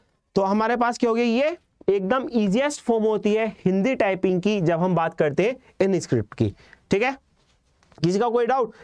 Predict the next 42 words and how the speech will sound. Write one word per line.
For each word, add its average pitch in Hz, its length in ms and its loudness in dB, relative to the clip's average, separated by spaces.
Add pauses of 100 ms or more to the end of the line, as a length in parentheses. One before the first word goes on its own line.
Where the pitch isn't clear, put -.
इसमें 202 200 0
हमको 247 200 0
एक 240 280 0
भी 277 100 2
फॉन्ट 240 220 0
नहीं 233 140 0
लगाना। 175 280 2
मान 202 200 0
लो 240 80 2
अगर 233 140 0
सर 233 140 0
हमें 233 180 0
क्वेश्चन 226 340 0
मार्क 220 240 0
लगाना, 180 380 2 (340)
तो 208 60 4
हम 220 120 0
हिंदी 202 260 0
में 226 140 0
तो 226 80 0
क्वेश्चन 220 320 0
मार्क 214 220 0
का 226 80 2
भी 214 120 2
यूज़ 220 180 -2
करते 214 240 0
हैं 214 60 -2
सिंबल, 208 340 0 (320)
लेकिन 190 440 0
हम 196 240 0
इसके 202 340 0
लिए 190 260 0
कोई 196 280 0
कोड 202 360 0
नहीं 180 300 2
लगाते। 180 460 0
हम 202 240 0
डायरेक्ट 196 460 0
क्या 240 140 2
कर 226 160 0
सकते 214 300 0
हैं, 175 100 -2